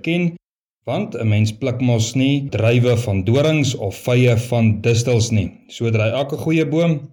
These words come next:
goeie vrugte, maar 'n slegte boom dra slegte vrugte." 'n Goeie boom kan tog nie, eh, slegte vrugte dra nie en 'n slegte boom kan ook nie goeie vrugte dra nie. Elke boom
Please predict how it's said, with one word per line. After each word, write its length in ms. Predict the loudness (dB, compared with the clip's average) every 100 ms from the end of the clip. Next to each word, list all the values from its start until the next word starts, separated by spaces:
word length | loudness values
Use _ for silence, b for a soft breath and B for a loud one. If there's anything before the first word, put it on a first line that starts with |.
| _ _ _ _ _ _ -8
goeie 200 | -2 -2
vrugte, 420 | 0 0 0 0 2
maar 340 | 4 4 2
'n 60 | 2
slegte 440 | 2 0 0 0
boom 360 | 2 2 2 0 -8
dra 340 | -8 -4 -2 -2
slegte 560 | -2 0 0 -2 -4
vrugte." 720 | -4 0 0 0 -4 -6 -12 _ _ _ _ -20
'n 80 | -8
Goeie 220 | -2 0
boom 280 | 2 2 0 0
kan 140 | 0
tog 200 | 0 2
nie, 160 | 4 4
eh, 380 | 2 -4 -6 -6
slegte 480 | -2 0 0 0 -2
vrugte 400 | 0 0 0 -2
dra 280 | 0 2 2
nie 120 | 2
en 80 | 2
'n 80 | 2
slegte 380 | 0 0 0
boom 280 | 2 4 2
kan 200 | 2 0
ook 140 | 0 0
nie 100 | -2
goeie 300 | 0 2 2
vrugte 360 | 0 -2 -2
dra 280 | -2 2 2
nie. 140 | 0 -4
Elke 300 | -4 -2 -2
boom 260 | 0 0